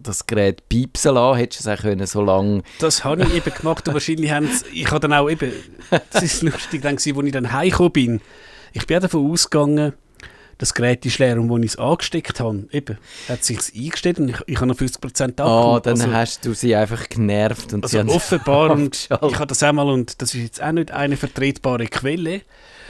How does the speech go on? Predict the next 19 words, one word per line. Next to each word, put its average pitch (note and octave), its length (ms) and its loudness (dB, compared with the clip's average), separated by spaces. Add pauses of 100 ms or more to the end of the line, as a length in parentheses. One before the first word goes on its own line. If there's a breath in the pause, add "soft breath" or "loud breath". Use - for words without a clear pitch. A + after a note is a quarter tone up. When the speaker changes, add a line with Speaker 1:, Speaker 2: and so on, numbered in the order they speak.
(280 loud breath)
Speaker 2:
dass C3+ 160 0
die C#3 140 0
anscheinend, C3+ 400 0
wenn D3 180 4
sie D3+ 140 -2
so C#3+ 160 0
ein C3 60 2 (100)
Gerät B2+ 260 0
gefunden F3+ 460 0
haben, C#3 220 0
die - 120 -14
Policy D3+ 400 2
haben, C3 240 2
das - 180 -6
abzustellen, C#3 540 0
weil C3+ 140 -2
es C3+ 180 0
könnten D#3+ 460 2
ja C#3 180 0